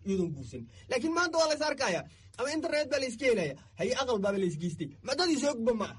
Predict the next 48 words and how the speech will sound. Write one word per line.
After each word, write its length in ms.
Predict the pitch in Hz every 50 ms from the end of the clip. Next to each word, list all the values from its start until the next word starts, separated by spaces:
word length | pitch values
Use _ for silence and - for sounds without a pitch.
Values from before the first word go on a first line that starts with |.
| - -
Ta-, 140 | - - 208
laba 160 | - 285 330 349
ilmood 220 | 320 302 302 294
markuu 160 | 294 294 -
ka 80 | 277 285
dhala 160 | 269 269 262
ma 80 | 262 269
hayn 180 | 262 262 262 247
karuu 200 | 247 240 247 240
leeyahay 220 | 240 226 208 202
islaanta. 260 | 185 202 202 196 - 151
Ama 140 | - 214 240
waxay 160 | - 226 254
leedahay, 200 | 277 254 247 247
"Ninkan 200 | 262 233 240 226
imama 220 | 233 247 240 220 -
qanciyaba." 420 | 196 190 180 190 196 190 143 - - - - - - - -
Dhibaatooyinka 760 | - 175 175 180 156 - - - 196 233 240 214 175 147 165 143 120
jiro 240 | 113 143 160 175 156 - - -
bay 140 | 151 147
ka 100 | 147 185
mid 180 | 170 151 123 -
tahay. 180 | - - - - - - - - - -
Waxaa 240 | - - 202 247
weeye, 140 | 277 285 254
Soomaalida 260 | 208 233 240 247 247
waxay 120 | 208 196 185
ku 60 | 226
mahmaadaa, 400 | 226 202 180 180 180 185 190 190 190 - - -
"Qur'aan 320 | - 175 214 220 233 226
alif 240 | 220 226 214 190 - -
ka 120 | - 208
hallaabay, 580 | 190 185 175 156 147 135 117 117 110 104 110 - - - - - - - - - - - - - - -
Albaqra 320 | - 160 156 147 - 180 180
kama 140 | 180 156 151
hagaago." 320 | 139 117 101 - - - - - - - - - - -
Waxaa 280 | 175 220 - 226 247 240
weeye, 480 | 247 269 302 294 294 294 285 277 277 262 - - - -
marka 400 | - 214 277 277 - - - 254
hore 280 | 226 208 202 220 240 233
horta 260 | 226 226 226 226 226
bal 160 | 185 - 170
ha 100 | 165 175 175
laga 220 | 185 202 202 220
dadaalo 440 | 202 170 180 160 160 156 151 147 147
guurka. 380 | 143 143 165 156 143 - - -
Waa 160 | - 151 151
kow. 200 | 151 147 180 -